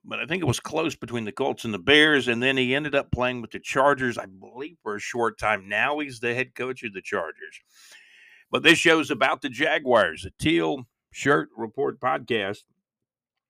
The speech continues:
Wanted to, uh, tell you the coaching carousel is swirling. Jim Harbaugh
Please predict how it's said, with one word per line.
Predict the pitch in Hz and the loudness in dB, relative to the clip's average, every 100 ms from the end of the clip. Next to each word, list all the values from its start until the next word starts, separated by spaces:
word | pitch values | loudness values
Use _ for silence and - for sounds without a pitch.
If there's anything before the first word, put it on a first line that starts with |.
| _ | _
Wanted | - 135 135 107 | -6 -2 -2 -4
to, | - 127 113 110 | -2 0 0 0
uh, | 101 95 - _ _ _ _ _ _ _ _ _ _ | 0 -2 -6 _ _ _ _ _ _ _ _ _ _
tell | 139 | 4
you | 147 135 | 6 6
the | |
coaching | 110 147 139 117 | 4 4 4 -4
carousel | 101 139 123 - 135 123 | -4 -4 -2 -4 -4 -4
is | 104 | -8
swirling. | - 117 156 156 113 104 110 107 - - - | -10 0 4 6 4 2 -2 -10 -18 -20 -20
Jim | 95 120 131 | -2 2 4
Harbaugh | 117 135 117 120 120 113 | 8 8 8 8 10 8